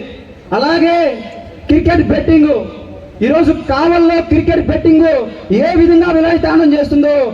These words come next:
మనం అందరం కూడా గమనిస్తూనే ఉన్నాం. అలాగే అక్రమ రేషన్ బియ్యం దగ్గర నుంచి చూసుకుంటే కొండలు, గుంటలు, ప్రతి ఒక్కరు కూడా ఈ కావలి నియోజకవర్గంలో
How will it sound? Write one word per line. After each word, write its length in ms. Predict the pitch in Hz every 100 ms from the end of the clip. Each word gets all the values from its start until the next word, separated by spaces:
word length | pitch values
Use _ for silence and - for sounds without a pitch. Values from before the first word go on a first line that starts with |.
| - -
మనం 140 | 226 269
అందరం 260 | 285 311 294
కూడా 120 | 294 285
గమనిస్తూనే 460 | 285 294 - 277 277
ఉన్నాం. 220 | 269 294 240 220 - - 226
అలాగే 400 | 311 339 349 349 277 - - - -
అక్రమ 380 | 277 320 320 330 311
రేషన్ 300 | 320 285 302
బియ్యం 180 | 285 302
దగ్గర 180 | 302 311
నుంచి 140 | 320 302 320
చూసుకుంటే 400 | 294 320 302 339 285 - - - - 240
కొండలు, 460 | 320 359 349 339 320 180
గుంటలు, 400 | 302 330 359 330 302 -
ప్రతి 280 | 381 349 320 339
ఒక్కరు 200 | 339 330
కూడా 160 | 330 320
ఈ 120 | 320 -
కావలి 360 | 320 349 349 302
నియోజకవర్గంలో 760 | 302 330 359 320 311 330 330